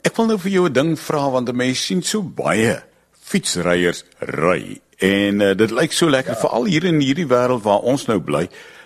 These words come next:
Speaker 1: Eh, ehm, ry hulle vreeslik graag fiets, en, eh, dit is, dis een van daai wonderlike dinge om te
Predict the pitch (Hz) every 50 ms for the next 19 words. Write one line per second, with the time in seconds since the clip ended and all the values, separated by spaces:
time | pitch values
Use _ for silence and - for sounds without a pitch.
0 | _ _ _ - 98 101 95 92 92 - - - 82 87 92 87 85 85 90 87
1 | 85 78 67 - 76 78 78 80 80 90 104 127 131 131 123 113 - - - 151
2 | 180 165 131 - 127 107 - - - 87 82 80 78 - - - 117 107 - -
3 | - - - _ - 92 92 92 92 92 95 95 92 90 87 87 85 85 - 85
4 | 82 - - - 131 123 - - - 117 113 - - 151 139 131 143 123 120 117
5 | 123 120 117 - - - _ _ _ _ - 76 69 73 85 110 139 147 160 156
6 | 139 127 117 - - 113 92 90 85 90 92 107 113 101 92 87 - -